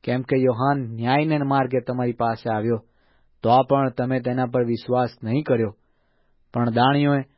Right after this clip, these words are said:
તથા કસબણોએ તેના પર વિશ્વાસ કર્યો, અને એ જોયા પછી પણ તમે પસ્તાવો કર્યો નહીં કે તમે તેના પર વિશ્વાસ કરો." એક બીજું દ્રષ્ટાંત સાંભળો.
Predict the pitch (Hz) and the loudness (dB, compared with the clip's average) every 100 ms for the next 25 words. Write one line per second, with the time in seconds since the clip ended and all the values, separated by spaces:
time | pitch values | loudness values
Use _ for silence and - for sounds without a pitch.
0 | _ - 117 117 127 120 143 135 139 123 | _ -6 -4 -2 -4 -6 -2 0 2 0
1 | 123 127 123 127 117 117 139 156 151 - | 0 -2 -2 -2 -2 -4 2 2 2 -2
2 | 107 101 - _ _ _ _ 117 127 - | -6 -6 -12 _ _ _ _ -6 -4 -4
3 | - 143 131 139 147 139 117 - 175 175 | 0 2 4 4 2 0 -4 -2 0 0
4 | 139 - _ _ _ _ - 120 131 120 | 0 -4 _ _ _ _ -6 -2 -2 -2
5 | 110 127 127 131 - 117 123 117 127 127 | -4 0 2 2 0 -2 -2 0 -2 -2
6 | - _ _ _ _ _ _ - 123 - | -6 _ _ _ _ _ _ -2 -2 0
7 | 120 139 127 123 127 120 120 113 - 147 | 0 0 0 0 -2 0 0 -2 -2 2
8 | 156 127 - 113 98 _ _ _ _ _ | 4 2 -4 -6 -6 _ _ _ _ _
9 | _ _ 139 139 151 170 147 135 - 147 | _ _ -6 0 2 2 4 2 0 -2
10 | 160 160 - 123 117 107 | -2 -2 -4 -4 -2 -6